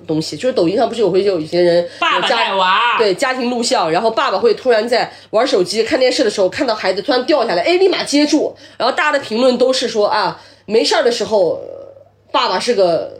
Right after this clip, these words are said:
Speaker 1: 危险分子，有事儿的时候爸爸，危险的时候爸爸是个什么保护我的什么那个话术。
Speaker 2: 妈妈就不会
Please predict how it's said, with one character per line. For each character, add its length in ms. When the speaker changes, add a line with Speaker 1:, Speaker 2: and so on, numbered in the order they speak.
Speaker 1:
危 120
险 220
分 120
子， 200
有 180
事 80
儿 60
的 60
时 80
候 60
爸 180
爸， 200
危 180
险 140
的 60
时 80
候 60
爸 160
爸 100
是 120
个 100
什 100
么 200
保 200
护 140
我 60
的 140
什 60
么 100
那 220
个 80
话 220
术。 340
Speaker 2:
妈 140
妈 80
就 160
不 100
会 80